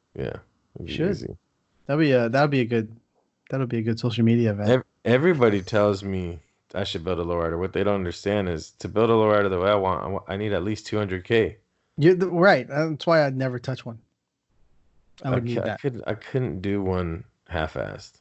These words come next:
Speaker 2: No,
Speaker 1: I
Speaker 2: no,
Speaker 1: just
Speaker 2: no,
Speaker 1: couldn't.
Speaker 2: no.
Speaker 1: You know what I
Speaker 2: No.
Speaker 1: mean?
Speaker 2: Couldn't do it. I couldn't do just paint and wheels.
Speaker 1: Nope. <laughs> Nah, hell no.
Speaker 2: <clears throat> Paint and wheels.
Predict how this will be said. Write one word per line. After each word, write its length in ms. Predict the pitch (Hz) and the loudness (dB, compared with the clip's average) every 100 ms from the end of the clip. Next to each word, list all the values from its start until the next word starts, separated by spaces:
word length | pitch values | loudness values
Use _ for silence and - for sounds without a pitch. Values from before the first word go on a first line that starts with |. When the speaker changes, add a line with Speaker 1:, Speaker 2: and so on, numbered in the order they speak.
| _ 170 | _ -4
Speaker 2:
No, 240 | 160 170 | 0 0
Speaker 1:
I 20 | |
Speaker 2:
no, 220 | 147 117 | -2 -4
Speaker 1:
just 160 | 113 110 | -8 -12
Speaker 2:
no, 60 | - | -12
Speaker 1:
couldn't. 280 | 80 62 - _ _ _ _ _ | -10 -10 -14 _ _ _ _ _
Speaker 2:
no. 100 | 117 | -10
Speaker 1:
You 60 | 76 | -8
know 80 | |
what 100 | 78 | -6
I 40 | 76 | -8
Speaker 2:
No. 60 | |
Speaker 1:
mean? 160 | 78 85 _ _ - | -10 -14 _ _ -8
Speaker 2:
Couldn't 220 | 127 110 | -6 -6
do 160 | 110 | -8
it. 80 | 110 - | -10 -6
I 80 | |
couldn't 240 | - 156 131 | 2 2 2
do 120 | 127 | 0
just 220 | 117 117 | -2 -8
paint 240 | 123 120 117 - | -8 -8 -10 -8
and 140 | 127 | -6
wheels. 400 | 117 117 110 - _ _ _ _ | -4 -4 -6 -14 _ _ _ _
Speaker 1:
Nope. 340 | - 90 95 95 | -2 2 0 -2
<laughs> 40 | - - _ - - 90 - 784 - 807 831 - | -18 -20 _ -16 -8 -6 -6 -8 -4 0 0 0
Nah, 260 | 107 85 - - - | 0 0 -4 -4 -2
hell 240 | 107 82 | -2 -2
no. 260 | 78 78 - _ - - - | -8 -12 -16 _ -20 -20 -6
Speaker 2:
<clears throat> 460 | 220 - 262 170 113 _ _ _ _ _ | -6 2 4 4 0 _ _ _ _ _
Paint 440 | - 156 165 165 | 2 6 6 4
and 180 | 160 135 | 0 0
wheels. 460 | 123 127 113 98 | 2 2 0 -6